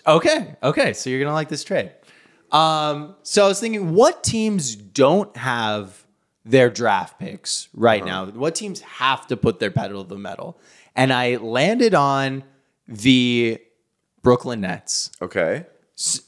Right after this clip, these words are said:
Speaker 1: and I have constructed a trade. So this trade will help the Wizards get off bad money quicker.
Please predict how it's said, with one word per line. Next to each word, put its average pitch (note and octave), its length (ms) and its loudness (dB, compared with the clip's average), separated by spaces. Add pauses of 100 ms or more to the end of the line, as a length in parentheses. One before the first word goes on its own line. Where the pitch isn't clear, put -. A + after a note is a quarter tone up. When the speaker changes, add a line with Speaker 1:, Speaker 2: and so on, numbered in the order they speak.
(160)
Speaker 1:
and C#3 220 2
I C#3 140 0
have G3 320 0
constructed C3+ 800 0
a A#2+ 160 -6
trade. G2+ 600 -6 (760)
So D#3 220 4
this G3+ 340 2
trade F#3 460 2
will C#3+ 240 0
help E3+ 600 0
the C#3 360 2
Wizards C#3 840 0 (160)
get E3 160 6
off G3 320 4
bad C#3+ 280 -2
money F3 280 -4
quicker. C3 480 -2